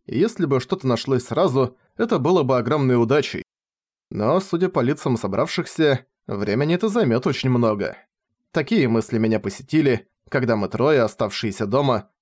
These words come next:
приветствовали пришедших. «Как прошёл ваш день?» спросил Вельф. Все взглянули на девушку, прятавшуюся за моей спиной, Виену.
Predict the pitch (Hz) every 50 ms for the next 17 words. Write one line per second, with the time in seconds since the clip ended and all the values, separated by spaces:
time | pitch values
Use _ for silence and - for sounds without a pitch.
0 | _ - - 139 135 127 123 120 - - 127 120 113 117 113 - 135 127 - -
1 | 117 101 - - - - - - - - _ _ _ _ _ _ _ _ _ _
2 | _ _ _ - 135 151 147 - 147 135 127 120 143 135 131 127 123 117 107 104
3 | 135 151 170 170 139 - - _ _ _ _ _ _ - - - - - 117 117
4 | 117 - 131 127 123 120 127 127 123 123 - - _ _ _ _ _ _ _ -
5 | - - - 120 160 165 143 135 139 127 135 147 139 127 120 110 98 98 131 170
6 | 170 165 - - - - 151 143 135 123 - - _ - 113 107 104 101 110 117
7 | - - 185 185 196 202 - 233 190 165 131 120 110 101 98 - - 117 107 110
8 | 117 120 117 107 - _ _ - - 123 120 143 143 131 120 120 113 101 92 64
9 | - -